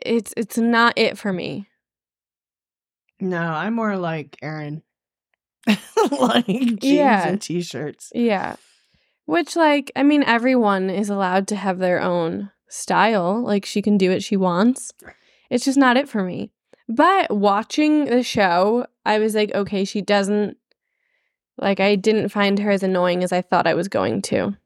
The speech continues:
Speaker 2: No.
Speaker 1: I actually kinda liked her. Um,
Speaker 2: She kinda seems like the most down to earth.
Speaker 1: Yeah, she does.
Speaker 2: Like, just lets things roll.
Speaker 1: Mm-hmm. Um,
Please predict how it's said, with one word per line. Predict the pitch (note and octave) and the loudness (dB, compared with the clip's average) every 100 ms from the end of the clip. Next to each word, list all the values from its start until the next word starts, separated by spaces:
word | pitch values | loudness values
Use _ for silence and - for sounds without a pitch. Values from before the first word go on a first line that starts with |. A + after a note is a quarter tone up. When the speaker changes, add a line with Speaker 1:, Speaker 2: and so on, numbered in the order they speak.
| _ - | _ -12
Speaker 2:
No. | - - | -10 -8
Speaker 1:
I | G#3+ G3+ | 0 0
actually | - G3+ | 2 0
kinda | G3 C#3+ | 0 0
liked | F#2 - | -2 -2
her. | - A#2 - _ _ - | -2 -2 -4 _ _ -4
Um, | A3 G#3+ F3+ - | 2 2 2 -2
Speaker 2:
She | - - | -6 0
kinda | A#3+ B3+ | 0 0
seems | - E3+ D#3+ | 0 -2 -2
like | E3 - | -4 -2
the | |
most | D3+ D3+ D3+ - | -2 0 -2 -4
down | A#2+ C#3 | -4 -4
to | A2 | -4
earth. | F#2 F2+ - _ _ _ - | -6 -8 -10 _ _ _ -2
Speaker 1:
Yeah, | A3+ G#3+ | 2 2
she | G3+ - | 2 0
does. | F3+ - G3+ - - _ _ - | 0 -2 -6 -10 -16 _ _ -10
Speaker 2:
Like, | D3 - _ _ _ | -10 -10 _ _ _
just | D#3 D3 - | -8 -8 -6
lets | D3 C3+ - | -8 -8 -12
things | C#3 C#3 C3+ | -8 -8 -8
roll. | B2+ B2 A2+ C#3 _ _ _ _ _ _ - | -10 -10 -12 -14 _ _ _ _ _ _ -4
Speaker 1:
Mm-hmm. | G#3 G3+ F#3+ F3+ F#3+ _ _ - _ _ - _ _ - | 0 0 0 -2 -8 _ _ -20 _ _ -20 _ _ -2
Um, | A#3 A3+ G3+ F3+ E3 - | 2 4 4 2 0 -6